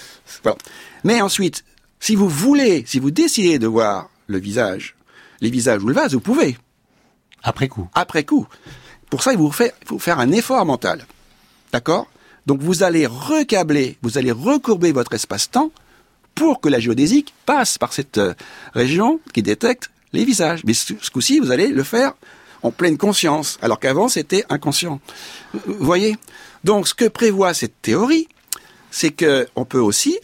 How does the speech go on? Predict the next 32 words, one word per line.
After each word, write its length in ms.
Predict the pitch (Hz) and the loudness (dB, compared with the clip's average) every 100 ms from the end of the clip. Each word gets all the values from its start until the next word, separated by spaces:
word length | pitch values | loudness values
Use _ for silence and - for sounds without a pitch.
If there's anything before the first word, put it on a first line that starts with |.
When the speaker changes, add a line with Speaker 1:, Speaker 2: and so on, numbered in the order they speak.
| - | -6
Speaker 1:
atteindre 440 | - 185 160 - | -4 0 0 -2
la 100 | 90 | -8
conscience 640 | - 143 - 285 302 - - _ _ _ _ | -6 -4 0 0 0 -4 -10 _ _ _ _
qui, 120 | - 117 | -8 -8
qui 320 | - - 107 | -8 -12 -10
est 120 | - | -10
en, 80 | - 101 - | -14 -14 -12
en 60 | - | -12
forte, 340 | - 247 - - | -2 -2 -2 -10
en 80 | 113 | -4
sorte 280 | - 240 | -2 -4
une, 180 | - 101 | -4 -2
une, 260 | 196 117 - 185 | 0 -2 -2 -4
liée 180 | 139 202 | 0 0
à 60 | |
la 80 | 135 | 0
courbure. 460 | - 196 156 131 - - - - | 0 0 2 -2 -2 -16 -20 -10
Donc, 140 | 101 - | -6 0
si 120 | 262 | 2
vous 100 | 247 | 2
prenez 280 | 214 226 233 | 2 2 2
des 140 | 143 | 2
patients 640 | 165 180 - 190 214 302 _ | 0 -2 0 0 0 -2 _
dans 180 | 113 110 | -6 0
un 80 | 131 | 0
état 480 | 147 196 214 233 - _ 101 | 0 0 0 -2 -8 _ -4
végétatif, 880 | 131 165 175 147 - 110 - - - | -2 0 0 -2 -4 -8 -8 -16 -10
ce 140 | - | -6
qu'on 120 | - 123 | -2 0
sait 180 | 233 | 2
aujourd'hui 420 | 190 151 131 131 101 | 2 2 0 0 0
avec 360 | 95 92 - | -2 -8 -10